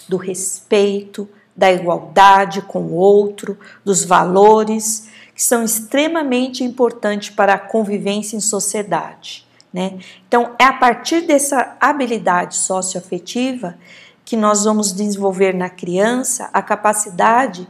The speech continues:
de se relacionar com o outro, né? De conviver com o outro e saber quando as suas próprias vontades,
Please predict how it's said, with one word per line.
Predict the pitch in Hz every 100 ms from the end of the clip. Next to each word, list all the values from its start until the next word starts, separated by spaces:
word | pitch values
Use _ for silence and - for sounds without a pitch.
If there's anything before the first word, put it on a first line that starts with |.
| - - -
de |
se | 202 -
relacionar | 196 240 302 302 294 - 240 214 220 226 -
com | 240
o | 233
outro, | 190 185 180 180 - 170 - _ _ _
né? | 180 202 220 - -
De | -
conviver | 208 - 302 311 302 277 247 180 202 269 269 -
com | 277 269
o | 202
outro | 190 180 - - 160 - - - -
e |
saber | 202 208 226 180 214 269 262 -
quando | - 226 220 208 214
as | 214 208
suas | - 196 -
próprias | - 262 311 339 339 285
vontades, | 277 247 - 214 208 214 214 254 - -